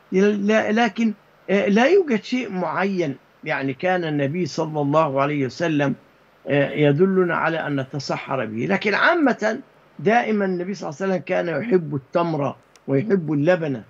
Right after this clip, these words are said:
بأبي هو أمي صلى الله عليه وسلم. وسبحان الله، التمر واللبن، آه، ال-، آه، يعني، آه، آه، لم يكن هناك معمل ليقول لنا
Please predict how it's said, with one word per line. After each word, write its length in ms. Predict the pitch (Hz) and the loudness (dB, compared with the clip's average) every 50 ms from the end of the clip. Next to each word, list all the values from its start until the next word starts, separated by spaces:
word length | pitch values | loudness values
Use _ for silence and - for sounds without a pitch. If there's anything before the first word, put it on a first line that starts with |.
| _ _ _ _ _ _ - | _ _ _ _ _ _ -12
بأبي 360 | - - 160 180 175 151 156 | -10 -6 -6 -4 -4 -2 -2
هو 240 | 170 180 165 - 170 | -2 -2 -2 -2 -2
أمي 180 | 180 170 147 | -2 -2 -4
صلى 320 | 127 - 165 165 160 156 147 | -4 -4 -4 -4 -2 -2 -2
الله 300 | 139 143 156 156 143 131 | -2 0 0 0 2 0
عليه 120 | 131 127 | 0 0
وسلم. 380 | 120 - - 139 123 - - 147 | -2 -2 -4 -4 -2 -2 -2 -2
وسبحان 460 | 139 - - - - 247 294 285 262 | -2 -4 -6 -2 2 2 2 4 2
الله، 360 | 214 190 180 180 175 156 - - _ _ _ _ _ _ - | 0 0 0 -2 -4 -4 -6 -10 _ _ _ _ _ _ -10
التمر 500 | 160 143 - _ 226 247 262 247 214 190 | -10 -10 -6 _ 0 2 2 2 2 2
واللبن، 640 | 185 170 160 151 151 151 165 185 196 185 180 165 156 143 _ _ _ _ _ _ _ - | 2 0 0 -4 -4 -2 0 0 0 0 -2 -4 -4 -8 _ _ _ _ _ _ _ -6
آه، 120 | 147 143 - - | -6 -6 -6 -6
ال-، 160 | 151 147 139 - | -6 -6 -6 -6
آه، 60 | 131 | -6
يعني، 520 | 143 131 123 147 143 127 135 135 131 131 139 - _ _ _ _ - | -6 -4 -2 -2 0 0 0 0 -2 -2 -4 -10 _ _ _ _ -4
آه، 360 | 143 139 - - 151 143 135 135 | -4 -2 -2 -2 -2 -2 -2 0
آه، 40 | |
لم 260 | 170 185 233 269 294 269 | 2 4 4 6 4 4
يكن 280 | 214 - - 190 190 | 2 0 0 -2 0
هناك 340 | 180 180 196 208 196 202 - | 0 2 2 0 0 0 -2
معمل 680 | 170 170 185 160 160 165 160 151 147 143 135 127 135 139 | -4 -2 -2 -2 -2 -2 -4 -4 -4 -6 -6 -8 -6 -4
ليقول 500 | 147 156 160 151 - - 202 196 180 170 | -2 -2 -2 -4 -2 -2 -2 0 2 2
لنا 320 | 175 170 165 156 147 147 | 2 2 2 0 -2 -4